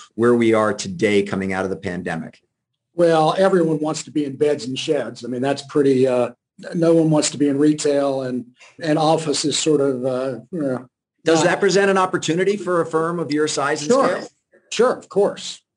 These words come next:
Speaker 2: Change is generally good for us. We're generally able to, able to profit at the margin when there's,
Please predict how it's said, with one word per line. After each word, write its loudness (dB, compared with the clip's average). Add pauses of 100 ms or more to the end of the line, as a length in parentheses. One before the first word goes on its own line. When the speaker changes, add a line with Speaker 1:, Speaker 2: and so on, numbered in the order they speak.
Speaker 2:
Change -2
is -4
generally 0
good -4
for -14
us. -10 (300)
We're 4 (500)
generally 4
able 2
to, -6
able 2
to -4
profit -2
at -6
the -10
margin -4
when -4
there's, -8